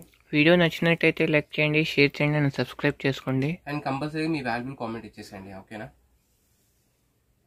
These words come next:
Speaker 2: శారీ డిజైన్స్ చూడండి ఎంత బాగుందో, మీకు శారీ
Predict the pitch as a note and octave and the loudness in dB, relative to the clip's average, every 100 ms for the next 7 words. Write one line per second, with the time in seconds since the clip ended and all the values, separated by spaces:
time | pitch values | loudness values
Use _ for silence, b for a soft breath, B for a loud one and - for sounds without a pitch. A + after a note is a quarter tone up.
0 | _ _ _ _ _ _ _ _ _ _ | _ _ _ _ _ _ _ _ _ _
1 | _ _ _ _ _ _ _ _ - A2 | _ _ _ _ _ _ _ _ -14 -8
2 | C#3 D3 C#3+ - C3 C3 G#2 G#2+ - C#3 | -6 -4 -4 -8 -10 -8 -10 -8 -6 -4
3 | A#2 A#2 A#2 A2+ G#2 G#2 G#2+ - G2+ A#2 | -4 -4 -8 -12 -14 -16 -18 -14 -12 -8